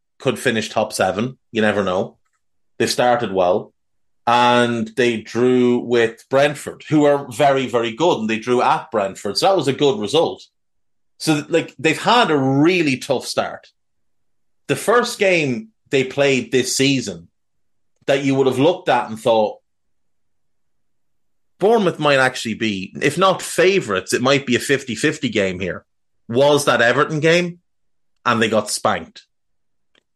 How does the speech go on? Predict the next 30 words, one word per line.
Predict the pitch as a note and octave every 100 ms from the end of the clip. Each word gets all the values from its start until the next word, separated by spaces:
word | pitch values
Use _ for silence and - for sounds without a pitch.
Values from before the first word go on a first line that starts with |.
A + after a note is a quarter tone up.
| _
They | C3 C3
need | C3+ D3+ E3+ D3+
to | -
bounce | C3+ C#3 B2+ A2+
back | - A2+ G#2+ - _ -
this | A2+ -
weekend. | G#2 F#2+ F#2 E2 D#2+ - _ _ _ _ _ -
Now, | A2+
Wolves | A#2 E3 F#3+ -
have | D#3+ B2+
no | D3+ F#3+
Lamina, | F#3 D#3 C3+ A2 A2+ A#2
he's | C3 C3 -
se-, | A2 A2
he's | C3 C3+
suspended. | B2 - F#2 F2 G2 - _ _ _ _ _ _
No | B2 D3+
Semedo, | E3 - D3+ C#3 C#3+ B2 G2 F#2+
he's | A2+ A2
also | B2+ C3+ A#2+ G2+
suspended. | - - F#2+ F2 F#2+
By | C3+ D3
the | A2
way, | F#2
five | - C#3+ D#3+ C3
yellow | A2 F#2+
cards | - G2 F2+ E2+ - - _ _ -
in | G2
the | F#2+
first | - G#2+ G2+ - -